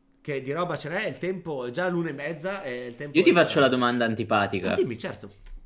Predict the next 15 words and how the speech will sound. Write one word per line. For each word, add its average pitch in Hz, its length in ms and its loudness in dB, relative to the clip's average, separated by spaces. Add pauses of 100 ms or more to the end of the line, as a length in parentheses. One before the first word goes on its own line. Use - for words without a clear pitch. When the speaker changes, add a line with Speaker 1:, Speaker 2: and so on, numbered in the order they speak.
(200)
Speaker 2:
Come 165 240 0
gestisci 147 460 0
il, 101 440 6
visto 120 280 2
che 113 100 2
parli 120 340 2
di 117 120 0
investigazioni 117 800 2
e - 20 4
misteri, 110 500 4
come 113 220 2
gestisci, 95 960 4
eh, 92 380 4
il 92 420 4
Sapiente? 87 640 0